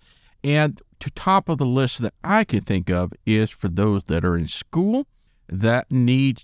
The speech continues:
your professor or your teacher. So they're doing a lecture or a conversation in the classroom, and you need that translated to, into text, so you can, to a readable form. If you are at work,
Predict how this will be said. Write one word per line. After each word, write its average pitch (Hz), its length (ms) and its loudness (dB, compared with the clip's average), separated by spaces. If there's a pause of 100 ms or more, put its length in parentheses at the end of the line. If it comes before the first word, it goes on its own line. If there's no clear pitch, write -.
your 120 260 2
professor 127 800 0
or 131 220 0
your 156 260 0
teacher. 139 560 -2 (500)
So 95 320 -4
they're 101 200 2
doing 110 260 2
a 98 80 2
lecture 123 720 0 (360)
or 85 300 -4
a 80 60 -6
conversation 120 800 0
in 120 240 0
the 117 80 0
classroom, 110 720 0 (120)
and 110 300 0
you 110 260 2
need 107 360 2
that 98 260 0
translated 95 800 0
to, - 300 -2
into 90 380 -2 (120)
text, 127 420 -2
so 90 80 -2
you 82 180 0
can, 90 220 -4 (220)
to 95 200 0
a 82 80 0
readable 104 500 0
form. 113 500 -4 (440)
If 165 360 0
you 185 380 0 (460)
are 160 280 0
at 170 200 0
work, 165 540 -2